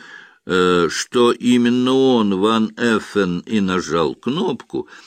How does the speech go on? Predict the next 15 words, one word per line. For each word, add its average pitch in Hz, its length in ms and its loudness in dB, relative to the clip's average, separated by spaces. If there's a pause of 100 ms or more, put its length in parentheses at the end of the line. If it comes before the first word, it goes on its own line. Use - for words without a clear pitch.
(140)
Лейтенант 113 1040 0 (340)
дрожал 101 640 0
от 78 180 -4
холода. 156 540 0 (380)
Он 143 340 0
нашёл 117 720 2
на 98 260 -2
афганском 90 640 -4
ковре 87 560 0
место 98 480 -4
по - 200 -8
суше 190 600 -2 (340)
и 165 120 -2
стал 95 520 -8 (120)
туда. - 680 -8